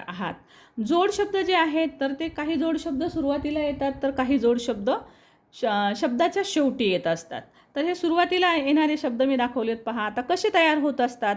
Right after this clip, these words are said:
तर दोन कॉन्सनंट एकत्र येतात. बघा, बी हा एक कॉन्सनंट आहे, एल हा एक कॉन्सनंट आहे. ओके, so बघा इथं मी दाखवलेले आहेत, हे हिरव्या अक्षरात जे दाखवलेले आहेत मी लिहिलेले ते हे स्वर आहेत, वॉवेल आहेत, ए, ई,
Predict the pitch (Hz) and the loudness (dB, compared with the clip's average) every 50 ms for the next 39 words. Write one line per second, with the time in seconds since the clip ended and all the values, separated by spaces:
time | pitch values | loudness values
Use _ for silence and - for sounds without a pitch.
0 | - - 294 262 262 320 311 320 349 392 415 392 359 311 311 311 302 - 370 359 | -2 -2 -4 -2 0 0 2 2 2 2 2 2 4 6 6 4 4 2 2 2
1 | 370 381 381 339 339 294 269 - 226 208 202 202 202 190 - 190 190 196 226 247 | 2 2 2 2 2 0 0 -2 -4 -2 0 0 0 0 0 -2 -4 -2 0 0
2 | 254 254 233 226 269 277 320 302 302 302 294 302 294 294 285 269 269 277 277 294 | 2 0 2 2 2 2 4 4 4 2 2 2 0 0 2 2 2 4 4 2
3 | 269 277 277 262 269 262 254 285 254 254 - - 240 262 302 302 262 269 254 240 | 4 4 4 2 2 2 2 2 0 0 0 2 2 2 2 2 2 2 2 2
4 | 240 240 - - 202 196 196 - 208 180 175 175 170 170 170 160 165 165 - - | 0 -2 -2 -2 -2 -2 -2 -2 -2 -2 -2 -4 -2 -4 -4 -4 -4 -8 -10 -10
5 | - - - - - - _ _ 247 254 262 - 226 - - - - - - - | -14 -20 -20 -20 -20 -20 _ _ -8 -2 2 2 2 2 0 -6 -18 -20 -20 -20
6 | _ - - 302 294 294 320 330 330 302 302 302 359 370 359 370 320 277 277 277 | _ -2 0 2 2 4 4 4 4 2 2 2 2 0 2 2 2 0 0 0
7 | - 302 294 285 277 254 247 220 202 196 196 196 185 - - _ - _ _ _ | 0 2 2 4 2 2 2 0 -2 -2 -4 -6 -8 -10 -12 _ -20 _ _ _
8 | 311 320 339 349 320 311 294 294 320 330 330 320 320 - 330 320 311 262 247 285 | 0 0 0 0 0 0 0 2 2 2 2 0 -2 -2 0 2 2 2 2 0
9 | 294 277 247 247 254 294 302 285 269 269 269 247 233 240 254 254 247 247 226 208 | 2 2 2 0 0 0 2 2 4 4 4 2 2 2 0 -2 -2 -4 -4 -2
10 | 214 226 233 226 202 196 196 196 185 185 185 - - - - - - - 320 330 | -2 -2 -2 0 0 -2 -2 -2 -4 -6 -8 -10 -14 -20 -20 -20 -6 -2 0 0
11 | 349 320 359 359 359 - 330 285 302 277 262 226 190 185 190 160 160 - - - | 2 2 0 0 0 -2 0 2 4 4 4 4 2 0 -2 -6 -6 -8 -12 -6
12 | 220 240 247 247 247 262 247 226 202 185 202 175 165 - - - 220 220 220 233 | 0 2 2 4 4 2 2 2 0 0 -2 -4 -6 -6 -6 -4 -2 0 0 -2
13 | 262 254 - - _ _ _ _ _ 233 233 226 226 226 254 | -2 -6 -10 -18 _ _ _ _ _ -4 -2 0 0 0 0